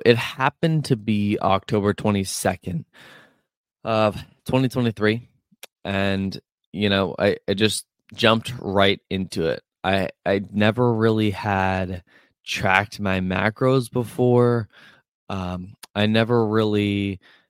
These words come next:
you know, tracked anything. I never really was, really was a big tracker when it comes to fitness,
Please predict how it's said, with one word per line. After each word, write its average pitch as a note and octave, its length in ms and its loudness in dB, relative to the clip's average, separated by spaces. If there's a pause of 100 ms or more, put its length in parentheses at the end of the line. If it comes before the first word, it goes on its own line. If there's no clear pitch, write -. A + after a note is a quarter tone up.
(580)
you G#2 100 0
know, G2 200 0 (100)
tracked A#2 580 2
anything. F#2+ 640 -2
I F#2 140 -6
never F#2+ 280 -2
really G#2 220 0
was, G2 220 -6
really G#2+ 260 0
was G#2+ 140 0
a G#2+ 40 -2
big G2+ 280 -2
tracker G2+ 480 2
when G2 140 0
it F#2+ 60 -4
comes G2 260 -4
to G#2 120 -4
fitness, G2 560 -2